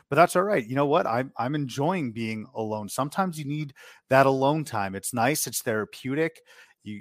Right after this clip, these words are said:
you, you, you're able to think for yourself without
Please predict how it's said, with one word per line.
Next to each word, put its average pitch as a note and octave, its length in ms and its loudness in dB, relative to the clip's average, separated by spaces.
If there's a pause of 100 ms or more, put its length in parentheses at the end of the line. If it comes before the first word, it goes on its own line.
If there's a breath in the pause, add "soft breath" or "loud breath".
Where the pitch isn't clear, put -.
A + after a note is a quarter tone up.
you, G#2+ 300 -14
you, G#2 220 -16
you're A2 260 0
able B2 180 4
to G#2 80 -4
think - 460 4
for - 240 0
yourself C#3+ 600 4
without C3 380 4